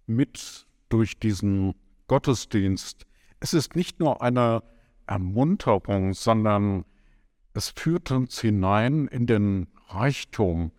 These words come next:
den wir in Jesus Christus gefunden haben. Eine solche Gemeinschaft, wie Paulus sie gerade in den Worten beschrieben hat, finden wir in dieser Welt nicht. Es geht heute um den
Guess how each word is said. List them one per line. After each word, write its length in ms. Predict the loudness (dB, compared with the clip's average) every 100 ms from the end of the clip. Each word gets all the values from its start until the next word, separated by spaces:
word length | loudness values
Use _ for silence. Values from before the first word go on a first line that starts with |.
| _ _ _ _
den 180 | 0 2
wir 140 | 2 2
in 140 | 0
Jesus 420 | 0 0 -2 -6
Christus 640 | -2 -2 0 -2 -2 -4
gefunden 720 | -4 -4 -4 -4 -4 -4 -4 -2
haben. 420 | -4 -4 -8 -6
Eine 240 | -2 -2
solche 420 | 2 2 2 -2
Gemeinschaft, 880 | 0 0 2 2 -2 0 0 0 -12 _ _ _ _ _ _
wie 100 | -8
Paulus 560 | -6 0 0 2 -2 0
sie 220 | 0 0
gerade 400 | 0 2 2 2
in 100 | 0
den 260 | 0 0 4
Worten 420 | 2 4 -2 -2
beschrieben 600 | -4 -2 -2 0 0 0
hat, 340 | -2 -4 -20 _ _ _ _
finden 560 | -2 0 0 -2 -2 2
wir 400 | 4 4 2 -2 _ _ _ _
in 200 | 0 0
dieser 440 | -2 0 0 2
Welt 520 | 2 0 -2 -6 -18 -20 _ _
nicht. 680 | 0 0 -2 -12 -20 -20 -20 _ _ _ _ _ _ _ _ _ -12
Es 160 | -10 -2
geht 260 | -2 0 2
heute 320 | 2 4 0
um 240 | 2 0
den 460 | 2 2 2 0